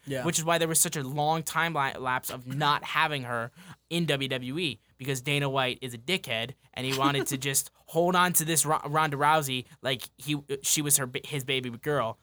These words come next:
Speaker 1: Yeah.
Speaker 2: Now that he doesn't care anymore 'cause the mystique is gone, like, and again, like, that's the thing is that the mystique is gone. Nobody,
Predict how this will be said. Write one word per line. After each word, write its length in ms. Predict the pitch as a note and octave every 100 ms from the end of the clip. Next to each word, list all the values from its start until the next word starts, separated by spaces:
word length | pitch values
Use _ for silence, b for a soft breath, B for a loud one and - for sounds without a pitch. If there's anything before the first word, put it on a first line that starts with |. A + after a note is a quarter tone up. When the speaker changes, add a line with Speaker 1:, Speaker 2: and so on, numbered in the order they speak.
| b
Speaker 1:
Yeah. 160 | A#2+ A2+
Speaker 2:
Now 340 | C#3+ G#3 A3
that 200 | G3 F3 - -
he 220 | - E3+
doesn't 280 | D#3 C3+ -
care 240 | F3 G3+
anymore 320 | G3+ C#3+ C3+ C3+
'cause 280 | C#3 B2+
the 80 | A#2+
mystique 360 | B2 A#2 F3+ E3
is 100 | B2+
gone, 340 | A2+ A2+ B2 - b
like, 180 | - D#3+
and 180 | F3+ G3
again, 360 | F#3 G3 A3 D3
like, 180 | D3 C#3+ _
that's 220 | D#3 D3
the 100 | D#3
thing 200 | C#3+ F#3
is 80 | C3
that 120 | B2
the 60 | C3+
mystique 360 | C#3 - G3+
is 120 | F3+ C#3
gone. 320 | D3+ C#3+ C#3+ B B B - D3
Nobody, 920 | E3 G3 A3+ A3 A3+ G#3+ G3+ G3+ F#3+